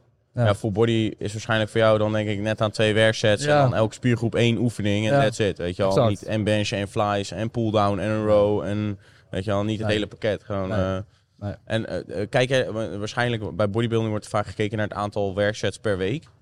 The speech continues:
Speaker 2: Eh, is dat hoe het bij powerlifting daar, of, ja, powerlifting daar dan ook aan toe gaat, zeg maar?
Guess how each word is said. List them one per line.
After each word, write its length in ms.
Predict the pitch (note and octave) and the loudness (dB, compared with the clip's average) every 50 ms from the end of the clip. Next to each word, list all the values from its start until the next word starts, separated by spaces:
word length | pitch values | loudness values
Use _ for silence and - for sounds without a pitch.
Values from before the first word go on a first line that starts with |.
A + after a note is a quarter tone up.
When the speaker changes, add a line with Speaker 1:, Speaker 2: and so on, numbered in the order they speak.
| _ | _
Speaker 2:
Eh, 400 | _ - F2 F#2 G2+ G2+ G2+ F2+ | _ -6 -4 -2 -2 -2 -2 -2
is 100 | E2 - | -4 -2
dat 140 | - A2 G#2+ | -2 -4 -2
hoe 80 | A2+ A2 | -2 -4
het 80 | G#2+ G2+ | -2 -2
bij 100 | G#2+ G2+ | -4 -2
powerlifting 720 | - - G#2 G#2+ G#2+ G#2+ G#2 G2+ - - G#2+ G2+ G2+ G2+ | 0 0 2 2 2 2 0 -2 -4 -4 -6 -6 -4 -4
daar, 140 | G2+ G2 - | -4 -4 -4
of, 220 | C#2 F#2+ - - _ _ _ _ _ _ _ | -4 -6 -8 -10 _ _ _ _ _ _ _
ja, 160 | _ G2 F#2+ | _ -8 -8
powerlifting 500 | - - G#2 G#2 G#2 G2+ G2+ - - G#2+ | -4 -2 0 0 0 0 -2 -4 -4 -4
daar 120 | G2+ G2+ G2 | -2 -2 -2
dan 140 | F#2+ F#2+ F2+ | -2 -4 -4
ook 180 | F#2 B2 - | -6 -6 -6
aan 60 | B2+ | -8
toe 160 | A#2 C3 C3 B2+ | -8 -8 -8 -6
gaat, 220 | C#3 C#3 D3+ D3 | -4 -6 -6 -6
zeg 120 | - C#3 | -10 -12
maar? 200 | C#3 D3+ E3+ F#3+ | -12 -12 -12 -14